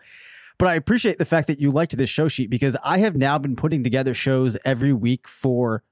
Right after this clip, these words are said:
probably about, like, four, four and a half years.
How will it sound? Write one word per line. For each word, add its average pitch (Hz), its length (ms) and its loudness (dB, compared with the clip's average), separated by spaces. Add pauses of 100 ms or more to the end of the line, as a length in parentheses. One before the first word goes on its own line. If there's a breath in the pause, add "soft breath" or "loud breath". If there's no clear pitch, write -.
(180)
probably 151 340 0
about, 135 220 0
like, 117 160 -8
four, 165 340 -2
four 151 280 -2
and 143 80 0
a 131 40 2
half 123 280 -2
years. 127 380 2